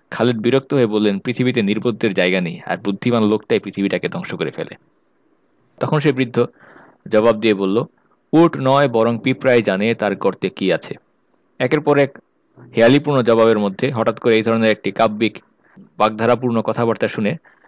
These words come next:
খালিদের মধ্যে হঠাৎ করে একটি উপলব্ধি সৃষ্টি হলো। তিনি বুঝতে পারলেন যে, আহ, যতটুকু তুচ্ছ বা গুরুত্বহীন মনে করেছিলেন, সেই ব্যক্তি আসলে সেরকম নয়। যাই হোক, দীর্ঘ ভূমিকার পর খালিদ মূল প্রসঙ্গে চলে আসলেন।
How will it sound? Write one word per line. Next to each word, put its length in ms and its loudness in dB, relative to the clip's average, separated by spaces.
খালিদের 360 2
মধ্যে 220 -4
হঠাৎ 240 -4
করে 160 0
একটি 280 -6
উপলব্ধি 420 -2
সৃষ্টি 260 -8
হলো। 220 0
তিনি 120 2
বুঝতে 200 2
পারলেন 300 2
যে, 220 4
আহ, 180 -6
যতটুকু 640 2
তুচ্ছ 260 -2
বা 240 4
গুরুত্বহীন 500 -2
মনে 180 0
করেছিলেন, 440 -2
সেই 180 0
ব্যক্তি 240 -2
আসলে 240 0
সেরকম 360 -4
নয়। 240 -6
যাই 180 6
হোক, 100 2
দীর্ঘ 280 4
ভূমিকার 380 0
পর 260 0
খালিদ 280 0
মূল 160 2
প্রসঙ্গে 340 -2
চলে 240 2
আসলেন। 260 -2